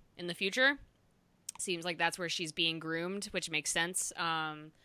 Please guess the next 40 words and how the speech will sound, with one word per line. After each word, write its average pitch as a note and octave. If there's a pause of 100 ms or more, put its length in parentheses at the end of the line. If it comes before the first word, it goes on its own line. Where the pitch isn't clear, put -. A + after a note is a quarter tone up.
(260)
the E3+
U E3
S E3
has D#3+
a D#3+
ton E3
of D#3+
center D#3+
back D#3+
depth. -
They D#3
need D#3
more D#3
help D#3
on D3+
the D3+
outside, D#3
and D3
she -
seems D3+
incredibly D3+
capable E3+
of E3+
doing E3
that. G3 (500)
Um, D#3+ (1400)
and G3
then, A3 (1200)
so G3+ (140)
putting, E4 (520)
<laughs> -
uh, A3+ (260)
oh, G#3
but G3+
then A3
also, A#3+
so G#3
let's G3
move F3+
forward. F3